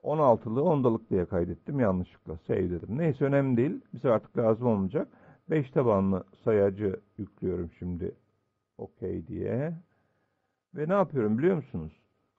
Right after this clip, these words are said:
Kostümlerden bu sefer sıfırla biri bırakıyorum. Bilgisayarlarda sıfırla bir var ya. Hepsinden üçü ve dördü siliyorum. Bu sıfıra gelsin.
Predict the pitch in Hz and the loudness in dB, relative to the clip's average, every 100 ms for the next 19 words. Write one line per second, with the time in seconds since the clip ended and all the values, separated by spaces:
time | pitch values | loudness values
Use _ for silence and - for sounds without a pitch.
0 | _ - 170 - 185 156 143 113 95 90 | _ -8 -8 -8 -6 -2 2 2 2 2
1 | 104 120 151 180 139 - 92 131 - _ | 0 -2 -4 -2 0 2 2 0 -8 _
2 | _ _ _ _ 202 - 165 160 147 147 | _ _ _ _ -8 -4 0 0 2 2
3 | 120 101 - 82 90 110 104 - 117 107 | 4 2 0 -4 -2 -2 -2 2 4 6
4 | 107 107 101 110 - 110 104 107 110 165 | 6 4 0 -4 -2 0 0 2 2 2
5 | 151 82 80 _ _ _ - 170 - - | 2 -2 -8 _ _ _ -10 -10 -8 -4
6 | 95 95 113 196 214 _ _ _ _ _ | 0 2 2 -2 -8 _ _ _ _ _
7 | _ _ _ - 131 _ 135 147 165 - | _ _ _ -16 -16 _ -10 -8 -10 -8
8 | 127 123 143 117 120 104 98 120 - 113 | -2 0 0 0 2 2 0 -6 -8 -4
9 | 87 80 85 123 127 - 101 87 85 - | -4 -4 -8 -8 -10 -8 -6 -4 -6 -10
10 | _ 78 | _ -20